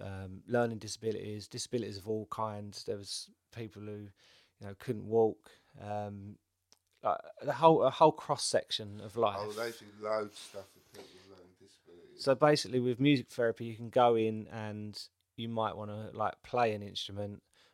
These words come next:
Speaker 1: or you might wanna listen to someone play an instrument. You might just wanna sit there and hum or play a, bass the shit out of a drum or whatever. And people, like, they do it throughout the week, and then at the Monday night they come and they show their skills. And this was just karaoke night on this night,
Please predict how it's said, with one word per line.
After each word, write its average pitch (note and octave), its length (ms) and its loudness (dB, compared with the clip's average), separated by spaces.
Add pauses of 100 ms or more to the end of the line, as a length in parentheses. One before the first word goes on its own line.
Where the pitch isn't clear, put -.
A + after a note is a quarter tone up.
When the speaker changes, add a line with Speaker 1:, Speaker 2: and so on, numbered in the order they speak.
Speaker 1:
or G2+ 80 -12
you G#2+ 80 -4
might G#2 180 -4
wanna G2+ 180 -12
listen A2+ 320 -2
to G2+ 60 -14
someone G2+ 260 -10
play G2+ 200 -12
an G2 80 -10
instrument. G2 400 -12
You A#2 80 -6
might A#2+ 200 -2
just - 120 -8
wanna A2 140 -12
sit - 240 -4
there G2+ 140 -14
and G2 80 -16
hum A2+ 520 -6
or G2+ 140 -14
play G#2+ 280 -4 (180)
a, A2+ 40 -14 (160)
bass - 220 -4
the - 60 -4
shit - 360 0
out A2 140 0
of F#2+ 80 -8
a G#2 40 -10
drum A2+ 240 -2
or G2+ 100 -10
whatever. F#2+ 440 -18 (540)
And G#2+ 120 -12
people, G#2+ 300 -6 (300)
like, A2 240 -4
they A2 100 -14
do C3 140 -6
it A#2 160 -2
throughout A2 300 -2
the A2 60 -12
week, A2 280 -6
and A2 80 -18
then G#2+ 320 -16
at F#2+ 100 -18
the F#2 60 -20
Monday A2+ 380 -4
night G#2 220 -12
they G2+ 80 -8
come A2 240 -12
and G#2 80 -12
they G2+ 140 -16
show G#2+ 240 -2
their G2+ 100 -8
skills. G#2+ 360 -2
And A2+ 180 -10
this B2+ 180 0
was A2+ 240 -10
just - 280 -6
karaoke A2+ 520 0
night F#2+ 220 -18
on F#2 80 -20
this F#2+ 180 -16
night, F#2+ 220 -20